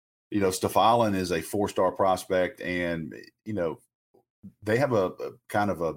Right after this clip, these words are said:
different philosophy. You, you don't camp. You're not, you don't go to camps if you play for Rome High. The coach believes that you got your game tape, and that's what they wanna offer you. They can come watch you in practice.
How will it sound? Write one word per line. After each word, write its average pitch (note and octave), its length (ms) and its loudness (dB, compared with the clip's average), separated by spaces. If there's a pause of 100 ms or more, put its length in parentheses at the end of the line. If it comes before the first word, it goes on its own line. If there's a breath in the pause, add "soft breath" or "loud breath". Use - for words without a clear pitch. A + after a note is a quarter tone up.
(120)
different G#2 420 -2
philosophy. F#2 500 0
You, G2+ 220 -2
you A2 160 -2
don't A2+ 260 -2
camp. G2 460 -4
You're G2 80 -8
not, G2 180 -6
you F#2+ 80 -4
don't F#2+ 180 -4
go F#2+ 120 0
to F2 80 -2
camps - 640 -8
if - 80 -20
you F2 80 -10
play E2+ 220 -4
for D#2+ 100 -6
Rome E2 240 -4
High. E2 280 -4 (180)
The - 80 -6
coach E2 180 -6
believes E2+ 360 -4
that E2+ 100 -6
you - 720 -10
got D2 120 -4
your C#2 80 -10
game F#2+ 260 0
tape, A#2 360 0
and D#2+ 100 -4
that's F2 180 -4
what - 140 -8
they F2 80 0
wanna G2+ 240 0
offer A#2+ 220 0
you. G#2 40 0
They G#2+ 100 0
can A2 60 -2
come A2 160 0
watch A2+ 220 2
you A2+ 80 0
in G2 60 -2
practice. - 500 -2